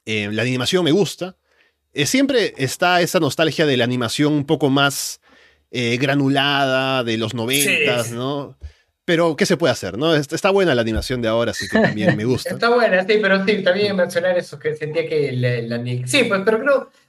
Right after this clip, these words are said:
Speaker 2: podría ser nostalgia directamente, no es que necesariamente sea mejor la de
Speaker 1: Sí.
Speaker 2: la de ahora, pero sí, pues, tenía un saborcito especial ese, ese, ese tipo de,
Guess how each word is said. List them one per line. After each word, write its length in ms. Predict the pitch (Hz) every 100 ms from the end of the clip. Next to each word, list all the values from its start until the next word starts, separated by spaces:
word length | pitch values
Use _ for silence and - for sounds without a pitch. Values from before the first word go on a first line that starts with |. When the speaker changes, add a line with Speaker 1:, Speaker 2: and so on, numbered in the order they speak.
| _
Speaker 2:
podría 300 | 254 330 339
ser 140 | 254 247
nostalgia 520 | 208 - 214 185 165
directamente, 440 | 165 175 170 160
no 100 | 143
es 60 | 185
que 80 | 190
necesariamente 540 | 160 156 170 165 156
sea 160 | 151 156
mejor 460 | 143 120 147 139
la 180 | 127 120
de 260 | 110 107 107
Speaker 1:
Sí. 300 | 107 135 95 - _ _ _ _
Speaker 2:
la 200 | 139 139
de 100 | 143
ahora, 440 | 143 160 160 165 165
pero 320 | 143 139 135
sí, 220 | 135 165
pues, 200 | 147 135
tenía 240 | 131 151 175
un 160 | 175
saborcito 920 | - 165 160 - 165 170 160 147 143
especial 880 | 143 143 139 - 139 - 160 151 139
ese, 520 | 143 127 135 127 123
ese, 280 | 123 - -
ese 160 | - 127
tipo 340 | 135 135 139
de, 320 | 127 113 113